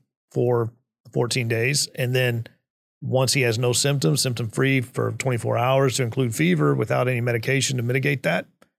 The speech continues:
he's gonna go back to work." And, uh, and I was actually thanked by the customer because we weren't shutting that job site down. And, and as it were,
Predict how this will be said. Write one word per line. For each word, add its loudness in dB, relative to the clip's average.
he's -6
gonna 2
go 4
back 2
to -6
work." -2
And, 0
uh, 0
and -2
I 0
was 4
actually 2
thanked 0
by 4
the 2
customer 0
because 0
we 4
weren't 0
shutting 2
that 0
job 2
site 0
down. -2
And, -2
and 0
as 2
it -2
were, 2